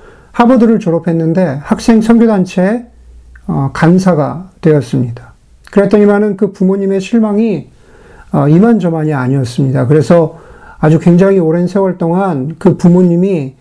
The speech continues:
어, 부모의 뜻을 거역한 아들을 보기를 원치를 않았습니다. 뭐, 한국의 이민 가정이나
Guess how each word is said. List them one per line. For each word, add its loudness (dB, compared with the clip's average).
어, -2
부모의 4
뜻을 0
거역한 -4
아들을 0
보기를 4
원치를 -2
않았습니다. -4
뭐, 4
한국의 0
이민 -2
가정이나 -2